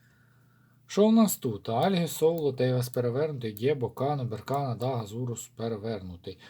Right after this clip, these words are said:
Ну, в контексті змінить. Ось змі-, руна зміни впала загалом. Руна, яка зміни показує. А, <clears throat> Муляє йому все-таки покровительство.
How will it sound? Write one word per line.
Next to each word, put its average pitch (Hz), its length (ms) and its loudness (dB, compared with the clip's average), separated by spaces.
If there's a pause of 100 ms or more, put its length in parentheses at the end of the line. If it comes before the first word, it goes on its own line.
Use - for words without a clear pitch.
Ну, 240 120 6
в 233 40 2
контексті 233 520 6
змінить. 143 460 0
Ось 214 240 4
змі-, 190 320 2
руна 180 320 2
зміни 175 320 2
впала 123 560 -2 (240)
загалом. 98 560 -8 (420)
Руна, 120 300 -2
яка 113 180 -2
зміни 107 300 -8
показує. 98 520 -14 (640)
А, 165 400 10 (540)
<clears throat> - 520 -20
Муляє 247 500 8
йому 214 220 4
все-таки 202 480 4
покровительство. 120 1000 2